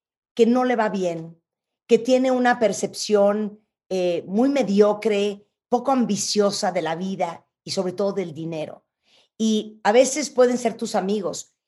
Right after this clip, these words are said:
pero le decía yo que a veces es tu misma familia. Y esto que hemos hablado de los sistemas familiares, que de repente, eh,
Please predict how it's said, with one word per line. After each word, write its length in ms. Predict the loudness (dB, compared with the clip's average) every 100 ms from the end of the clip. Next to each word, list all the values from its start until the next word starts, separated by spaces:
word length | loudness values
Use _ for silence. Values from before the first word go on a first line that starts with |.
| _ _ _
pero 140 | -2 2
le 100 | 2
decía 240 | 2 2
yo 220 | 2 2
que 80 | 2
a 60 | 2
veces 340 | 2 -2 -8
es 120 | -8
tu 100 | -4
misma 320 | -4 -2 -4 -4
familia. 560 | -4 -2 -2 -4 -10 _ _ _
Y 100 | 0
esto 160 | 0 2
que 100 | 0
hemos 180 | 0 -2
hablado 280 | 0 2 2
de 80 |
los 100 | -2
sistemas 440 | -4 -4 -2 -2 -4
familiares, 540 | -4 -2 -2 -2 -4
que 100 | -6
de 60 | -6
repente, 680 | -6 -2 -2 0 0 -2 -10 _ _ _ _ -2
eh, 400 | 0 0 -4